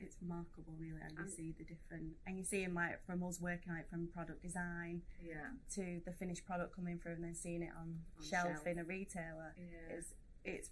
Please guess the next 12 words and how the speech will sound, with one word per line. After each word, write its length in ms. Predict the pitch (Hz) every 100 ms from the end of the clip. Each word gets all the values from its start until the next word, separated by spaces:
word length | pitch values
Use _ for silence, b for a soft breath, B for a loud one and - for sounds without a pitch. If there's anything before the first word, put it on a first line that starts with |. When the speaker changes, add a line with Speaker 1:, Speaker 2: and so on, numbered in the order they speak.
| -
Speaker 1:
brilliant 420 | - 175 180 165 -
when 120 | 156
you 40 |
just 160 | 156 -
walk 200 | 170 165
down 220 | 160 165
that 120 | 165 -
aisle 240 | 165 165
and 100 | 156
you 60 | 160
see 160 | - 165
your, 420 | 160 160 156